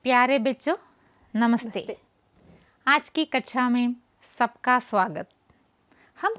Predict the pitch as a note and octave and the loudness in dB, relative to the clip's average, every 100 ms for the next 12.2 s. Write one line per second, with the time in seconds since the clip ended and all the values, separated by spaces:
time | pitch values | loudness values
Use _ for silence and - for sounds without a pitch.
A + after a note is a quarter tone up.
0 | - A4 - C#4 A#3 C#4 D#4 E4 E4+ E4 | 2 2 4 4 4 2 0 0 0 0
1 | C4 D4 C4+ C#4+ B3 C4+ C#4 C4+ C#4 _ | 0 0 0 -2 -2 -2 0 -2 -8 _
2 | _ _ _ _ _ _ _ _ - G#3 | _ _ _ _ _ _ _ _ -8 -8
3 | G#3 _ B3+ D4+ A4 _ _ _ _ G3 | -8 _ -4 -2 -4 _ _ _ _ -4
4 | G#3 G3+ - F4+ C5+ _ _ _ - F4 | -4 -6 -4 -2 -2 _ _ _ -6 2
5 | F#4+ F4+ B3 - G3+ - _ _ _ _ | 6 8 6 2 -14 -20 _ _ _ _
6 | _ - G#3+ A#3+ C#4+ C#4+ - C#4 G3+ - | _ -8 -2 2 4 4 0 -4 -4 -6
7 | - D4 D#4 A3+ - - B3+ F#3 _ _ | -2 0 0 -2 -6 -8 -8 -8 _ _
8 | - D4+ F4 D#4 D#4+ D#4+ D#4 _ _ _ | 2 4 4 0 0 0 -2 _ _ _
9 | _ _ _ _ _ _ _ _ A3+ G#3 | _ _ _ _ _ _ _ _ -2 -2
10 | F#3 _ _ _ - B3+ G#3+ F3+ - B4+ | -4 _ _ _ 0 2 2 0 -2 -4
11 | - _ _ A3 A3+ A3 - - C#4+ F3 | -4 _ _ -4 0 0 -2 -2 -2 0
12 | D#3 - | -4 -8